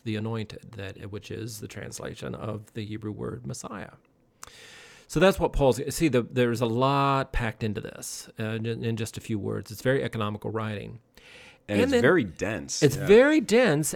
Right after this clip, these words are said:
Speaker 1: and, and then notice how that verse ends. "That is my gospel." So it's not complicated. You know, remember Jesus Christ, raised from the dead. There's the, the Christian Easter message.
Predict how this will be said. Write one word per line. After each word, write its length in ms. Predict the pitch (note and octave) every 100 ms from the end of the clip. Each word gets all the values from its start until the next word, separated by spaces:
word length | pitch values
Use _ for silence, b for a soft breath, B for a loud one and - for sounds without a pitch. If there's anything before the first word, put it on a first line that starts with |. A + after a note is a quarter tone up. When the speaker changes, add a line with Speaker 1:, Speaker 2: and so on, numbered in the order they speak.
| -
Speaker 1:
and, 460 | E3+ G#3+ G3 G3+ -
and 220 | F3 F#3
then 160 | G3 A#3+
notice 300 | A#3 A#3 A#3+
how 140 | A#3 B3
that 180 | C#4 A3
verse 320 | G#3 G#3+ -
ends. 500 | G#3 D4+ B3 A#2+ - b b b -
"That 400 | G2+ B2 D3+ F#3+
is 160 | E3
my 160 | F3+ E3+
gospel." 560 | E3+ F3 - - - C#3+
So 240 | - E3+
it's 160 | E3+ D#3
not 300 | F#3 D#4 -
complicated. 960 | E4+ F4 - - - D3 - B2+ -
You 100 | C#3
know, 100 | B2
remember 380 | C3 C3 D3 F#3
Jesus 340 | D#3 E3 F3
Christ, 460 | - A2 A2 A#2+ - B B B -
raised 540 | G2+ A#2 B2+ D#3 F3
from 100 | G#3+
the 80 | F#3+
dead. 320 | B2 A#2 B2+
There's 300 | A#2 A#2+ C3
the, 260 | C#3 C#3+ C#3 -
the 180 | A#2 A2+
Christian 760 | - C3 A#2+ - C3 C#3 C3+
Easter 360 | A#2 A#2+ - D#3
message. 500 | B2 - A#2+ C3